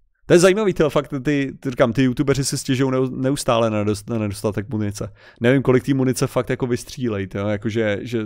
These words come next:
mají takový nedostatek. Každopádně prý ty továrny musí jet jako dvacet čtyři hodin a v kuse sedm dní v týdnu, aby produkovaly dostatečné množství munice. A nemu-,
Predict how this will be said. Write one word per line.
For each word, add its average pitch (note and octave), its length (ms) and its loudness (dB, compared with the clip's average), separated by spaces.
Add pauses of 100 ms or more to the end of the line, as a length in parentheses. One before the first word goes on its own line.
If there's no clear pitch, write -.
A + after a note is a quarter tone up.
mají A#2 160 0
takový A2+ 220 0
nedostatek. A#2 520 0 (220)
Každopádně B2+ 520 0
prý B2 160 2
ty A#2+ 100 -8
továrny A#2 460 2
musí A2+ 360 0
jet A2+ 200 2
jako A2+ 200 0
dvacet G#2+ 280 -4
čtyři A#2 220 -2
hodin A2 340 -2 (380)
a G#2+ 220 0
v - 80 -10
kuse A#2 380 -2
sedm A2+ 280 -2
dní G#2+ 180 -2
v - 80 -12
týdnu, A2 420 2 (260)
aby G#2+ 180 2
produkovaly G#2+ 500 2
dostatečné G#2 500 -4
množství G#2 360 -2
munice. G2+ 380 -4 (540)
A G2 340 -2
nemu-, G#2+ 240 -4